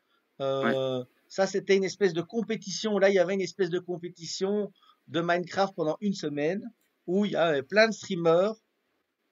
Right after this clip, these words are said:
Speaker 1: qui, euh, devaient, euh, euh, gagner des points en, en, en faisant des trucs. Donc voilà, pendant une semaine, ils ont joué. Certains ont joué, euh, vingt heures par jour pendant une semaine.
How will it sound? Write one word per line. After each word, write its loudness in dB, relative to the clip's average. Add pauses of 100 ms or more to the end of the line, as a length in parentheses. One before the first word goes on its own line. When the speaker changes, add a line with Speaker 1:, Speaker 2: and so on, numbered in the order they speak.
(480)
Speaker 1:
qui, 2
euh, 2 (1120)
devaient, 4 (300)
euh, 4 (320)
euh, -2
gagner 2
des 0
points 2
en, -2
en, -18
en -12
faisant -2
des 0
trucs. -6
Donc 0
voilà, 6
pendant 4
une -2
semaine, 2
ils -6
ont -2
joué. -4
Certains -4
ont -2
joué, 0
euh, -2 (300)
vingt -4
heures 0
par -4
jour -8
pendant -4
une -6
semaine. -2